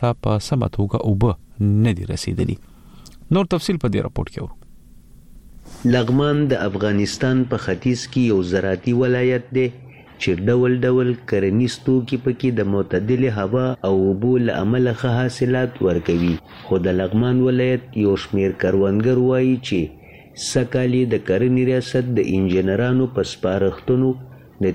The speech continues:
Speaker 2: تیرو کلونو په نسبت په خپلو زیاتو ځمکو کې ممپلي کرلي وو، خو د دوی کروندو ته چې کوم کاریزونه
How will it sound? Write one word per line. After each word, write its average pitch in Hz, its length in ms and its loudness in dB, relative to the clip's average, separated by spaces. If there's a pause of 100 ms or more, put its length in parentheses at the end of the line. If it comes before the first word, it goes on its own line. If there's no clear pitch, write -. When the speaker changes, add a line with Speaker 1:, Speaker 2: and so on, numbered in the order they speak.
Speaker 2:
تیرو 127 280 2 (100)
کلونو 131 400 2
په 131 140 0
نسبت 127 440 0 (140)
په 98 140 -2
خپلو 123 420 0
زیاتو 123 420 0
ځمکو 123 420 0
کې 123 200 2
ممپلي 98 440 0 (120)
کرلي 123 400 2
وو، 131 100 2 (240)
خو 98 220 0
د 98 160 0
دوی 127 160 2 (160)
کروندو 98 500 2 (100)
ته 131 140 0
چې 127 80 -2 (100)
کوم 131 160 2 (160)
کاریزونه 104 640 2